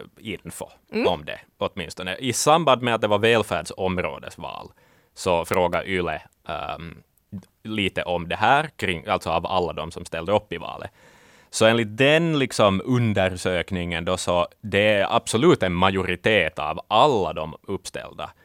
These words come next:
Speaker 1: så liksom ansåg att vårdlönerna behöver höjas,
Speaker 2: Mm.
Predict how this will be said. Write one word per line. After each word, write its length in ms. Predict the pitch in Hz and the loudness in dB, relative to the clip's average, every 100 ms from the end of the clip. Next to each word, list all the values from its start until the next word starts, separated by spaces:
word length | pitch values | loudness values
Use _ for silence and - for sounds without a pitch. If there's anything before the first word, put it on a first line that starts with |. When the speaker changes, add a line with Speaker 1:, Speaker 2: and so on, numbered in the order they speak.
| _ _ | _ _
Speaker 1:
så 320 | - 92 85 | -4 0 2
liksom 320 | 82 90 82 - | 0 -6 -6 0
ansåg 640 | 98 110 135 - 170 185 - | 2 4 2 6 6 6 4
att 140 | 135 | 2
vårdlönerna 720 | 113 110 104 95 92 87 87 _ | 2 2 2 0 0 0 -2 _
behöver 360 | 90 90 80 80 | -6 -2 -2 -2
höjas, 540 | 80 87 160 - - - | -4 -2 -2 -4 -16 -10
Speaker 2:
Mm. 200 | 196 | -8